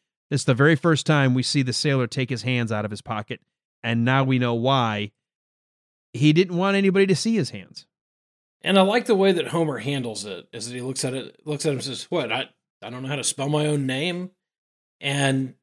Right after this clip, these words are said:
Speaker 2: kinda tries to break the ice with everybody. And, you know, he's not making a big deal about it. He just says, "Hey,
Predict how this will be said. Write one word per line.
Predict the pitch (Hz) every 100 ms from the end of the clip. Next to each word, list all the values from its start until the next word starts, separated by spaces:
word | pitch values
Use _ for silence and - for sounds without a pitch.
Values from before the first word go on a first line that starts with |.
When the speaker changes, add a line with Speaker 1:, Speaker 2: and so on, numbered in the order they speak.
| _ -
Speaker 2:
kinda | 208 196
tries | 208 196 147
to |
break | 151 170 156
the | 139 120
ice | 110 -
with | 104
everybody. | 85 82 76 60 - _ _ _ _ -
And, | 117 113 113 107 - _ _ _ -
you |
know, | 120 110
he's | 180 180
not | 185 160
making | 160 156
a | 139
big | 143 131
deal | 123 117
about | 113 113 113
it. | 110
He | 120
just | 110 110
says, | 117 110 107
"Hey, | 113 104